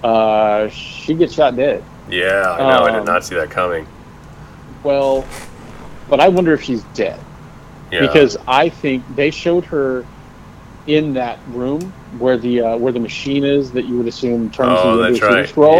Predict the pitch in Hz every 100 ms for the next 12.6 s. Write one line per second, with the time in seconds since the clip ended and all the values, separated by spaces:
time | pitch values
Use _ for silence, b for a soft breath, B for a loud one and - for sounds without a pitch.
0 | 113 90 82 - - - - 143 - -
1 | 135 151 165 160 - 135 135 131 117 139
2 | 123 131 - 127 110 - 123 208 - -
3 | - 90 87 82 87 - 135 127 120 113
4 | 113 - - - - - - 139 127 123
5 | - 123 120 117 110 127 131 123 113 120
6 | - 123 - 131 123 123 117 117 - 120
7 | 110 135 110 98 139 127 113 101 - -
8 | - - 120 117 117 131 120 113 120 117
9 | - - 110 104 117 120 104 95 92 -
10 | - - - 120 113 107 101 101 98 -
11 | - 131 120 113 123 135 123 104 - 123
12 | 120 127 120 110 104